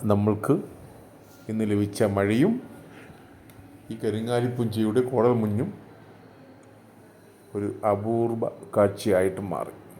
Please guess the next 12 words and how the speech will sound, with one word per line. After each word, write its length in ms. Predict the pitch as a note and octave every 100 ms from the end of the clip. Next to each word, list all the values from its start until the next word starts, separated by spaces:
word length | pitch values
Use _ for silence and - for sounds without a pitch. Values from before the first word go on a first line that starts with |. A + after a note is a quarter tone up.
| - - - - - - - -
അപ്പം 200 | - G2+
അങ്ങനെ 520 | G2 G2 G2 G2+ C3 F#3 - - - - - - - - - - - -
നമ്മൾ 400 | F#2+ F2+ F#2+ A2 G#3+ - - - - -
മെല്ലെ 520 | G2 F#2+ F#2+ F#2+ F#2+ F#2+
മെല്ലെ 460 | F#2+ F#2 F#2 F#2 F#2
മെല്ലെ 540 | F2+ F#2 F#2+ G2+ G#2 - - - - - - - -
ഈ 100 | G#2+ A#2+
പ്രകൃതിയുടെ 760 | - G2+ G#2 G#2 G#2+ G2+ G2+ C#3 A3+ - - - - - - G2+
ദൃശ്യങ്ങൾ 640 | G#2 - - G2 G2 A2 - - - G2
ആസ്വദിച്ചുകൊണ്ട് 1040 | G2 G2 - G2 F#2+ - F#2+ F#2 G2+ G2+ C3+ - - - - - - - - - - -
ഈ 80 | G2+
കരിങ്ങാലിപ്പുഞ്ചയുടെ 1300 | - G#2+ G#2 G2+ G2 F#2+ F#2+ - F#2+ F2 F#2 F#2 F#2